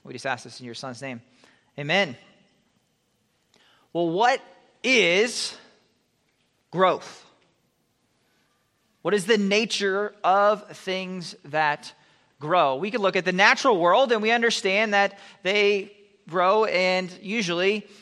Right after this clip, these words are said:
um, in the natural world, things start, not always, but often as a seed that is planted, that grows roots deep first and then starts to come up.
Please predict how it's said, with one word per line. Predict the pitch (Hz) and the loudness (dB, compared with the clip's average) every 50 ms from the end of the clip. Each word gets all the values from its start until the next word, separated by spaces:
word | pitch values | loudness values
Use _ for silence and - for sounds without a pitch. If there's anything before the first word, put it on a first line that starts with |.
| - _ - | -20 _ -2
um, | 151 151 151 156 160 | 0 0 0 0 -2
in | - 170 170 | -8 -8 -6
the | 170 165 | -2 0
natural | 185 190 190 - 202 180 | 2 2 2 0 -2 -2
world, | 180 190 190 190 180 185 - | 0 2 0 0 -2 -4 -4
things | 202 190 190 175 - | -4 -4 -4 -4 -10
start, | - - - - 202 185 175 160 | -12 -12 -8 -2 2 2 2 2
not | 190 202 175 | 2 2 4
always, | 160 170 180 208 220 196 156 | 4 2 2 0 -2 -4 -2
but | 175 170 165 | -2 0 2
often | 156 160 180 175 - 190 170 | 4 4 2 2 0 -4 -2
as | 165 165 151 165 | -2 -2 0 0
a | 160 151 151 135 - - - - - | 0 0 0 -2 -6 -14 -20 -18 -14
seed | - - - 240 247 269 294 320 311 269 226 - - - _ _ _ _ _ | -10 -2 0 0 0 2 0 -2 -4 -6 -14 -16 -20 -20 _ _ _ _ _
that | - 170 170 165 - | -2 0 0 0 -2
is | 180 175 156 - | -4 -8 -8 -10
planted, | - - - 208 208 214 - 214 202 175 | -14 -6 -4 -2 -2 -2 -2 -2 -2 -2
that | 170 160 143 | -2 -4 -4
grows | 151 165 165 160 151 135 - - - | -2 -2 -2 -2 -2 -6 -10 -18 -18
roots | 160 139 160 196 214 214 - - | -12 -4 -2 -2 -2 -2 -4 -10
deep | 202 160 143 208 214 226 - - | -12 -8 -4 -4 -4 -4 -6 -10
first | - - 202 220 269 294 - - - - | -6 -2 0 0 0 0 -4 -8 -10 -8
and | - 180 175 | -8 -6 -4
then | 180 185 180 | -4 -6 -4
starts | - 202 185 175 - | -2 -4 -4 -4 -4
to | 175 | -10
come | - - 175 165 170 | -6 -4 -4 0 2
up. | 220 302 - - - - | 2 2 2 -2 -20 -20